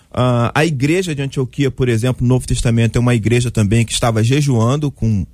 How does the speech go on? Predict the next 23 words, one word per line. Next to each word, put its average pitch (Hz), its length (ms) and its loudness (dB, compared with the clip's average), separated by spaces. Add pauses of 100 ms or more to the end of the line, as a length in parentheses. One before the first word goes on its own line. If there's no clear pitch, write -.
(120)
propósito, 110 840 -2 (400)
é, 95 540 0
específico, 123 920 -2
né? 123 220 2
Estava 123 340 0
orando 139 400 0
e - 20 0
jejuando 131 640 0
e, 120 320 0
e 113 100 2
houve 127 520 0 (280)
uma 123 200 2
fala 151 400 0
do 123 60 -4
Espírito 117 420 -4
Santo 131 340 -2
pra 117 140 -2
separar 117 380 -2
Barnabé 120 720 0 (640)
e 123 120 0
Saulo, 143 560 -2
e 202 180 -2
Jesus, 208 760 -2